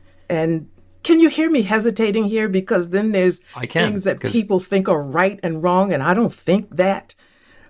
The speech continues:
Speaker 1: But there is a fine line. There is something that separates us from ridiculous.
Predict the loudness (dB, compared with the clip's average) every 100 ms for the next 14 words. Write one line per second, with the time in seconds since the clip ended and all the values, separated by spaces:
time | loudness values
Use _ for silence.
0 | _ _ -4 -2 2 2 2 2 0 0
1 | -4 -8 -4 0 0 0 0 0 2 0
2 | -2 0 0 -2 -8 -14 -2 0 0 -2
3 | -4 -2 -4 -2 -2 -2 -2 -2 -2 -4
4 | -10 -4 -2 -2 -4 -2 0 0 0 -2
5 | -6 -14 -20 _ -20 -20 _ _ 2 2
6 | 2 -2 -6 -16 -20 -20